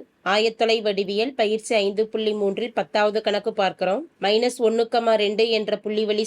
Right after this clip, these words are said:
செல்வதும், சாய்வு மைனஸ் ஐந்து by நாலு உடையதுமான நேர்கோட்டின் சமன்பாட்டை காண்க அப்படின்னு கேட்டிருக்கிறாங்க.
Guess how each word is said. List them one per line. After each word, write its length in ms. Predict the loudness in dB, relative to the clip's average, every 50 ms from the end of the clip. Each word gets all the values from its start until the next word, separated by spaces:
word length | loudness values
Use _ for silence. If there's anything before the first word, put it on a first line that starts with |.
| -2
செல்வதும், 500 | -2 -2 0 0 0 0 0 0 -2 -4 -6 -10 _ _ _ _ _ _ _ -12 -2
சாய்வு 380 | 0 2 4 4 4 4 2 2 2 4
மைனஸ் 360 | 4 4 2 2 0 0 0 0 2
ஐந்து 200 | 2 2 2 2 2 2
by 80 | 2 2 2 2
நாலு 240 | 2 2 2 2 0 2
உடையதுமான 680 | 2 2 2 2 0 -2 -2 -2 0 0 0 0 0 0 0
நேர்கோட்டின் 640 | 0 -2 -2 0 0 0 0 0 0 -2 -2 -2 -4 -4
சமன்பாட்டை 680 | -4 -2 0 0 -2 0 2 2 0 2 0 -2 -2 -2 -4 -4 -4
காண்க 300 | -2 -2 -2 -2 0 0 0 0 0
அப்படின்னு 300 | -2 -6 -4 -4 -4 -2 -2
கேட்டிருக்கிறாங்க. 680 | -2 -4 -2 -4 -6 -6 -4 -4 -4 -4 -4 -4 -6